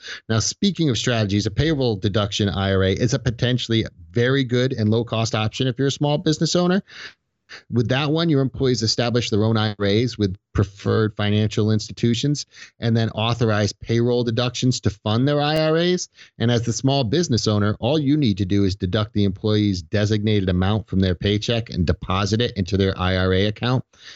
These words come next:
The employee's the only one contributing to the account,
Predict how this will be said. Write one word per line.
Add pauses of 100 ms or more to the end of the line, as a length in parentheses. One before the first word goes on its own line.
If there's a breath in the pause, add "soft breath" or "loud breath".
(140 loud breath)
The
employee's
the
only
one
contributing
to
the
account,